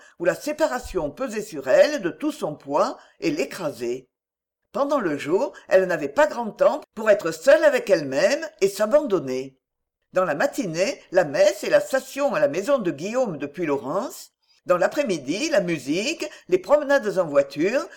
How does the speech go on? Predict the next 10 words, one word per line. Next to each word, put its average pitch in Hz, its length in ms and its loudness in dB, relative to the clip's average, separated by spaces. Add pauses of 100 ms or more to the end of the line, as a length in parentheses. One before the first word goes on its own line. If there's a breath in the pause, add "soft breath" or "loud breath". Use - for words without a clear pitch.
(120)
les 175 220 0
courses 285 340 -4
aux 208 300 0
environs, 147 600 -2 (360 soft breath)
les 196 100 4
visites 180 560 -4
que 277 100 -4
sa 196 140 -2
tante 269 300 -4
recevait, 175 800 -2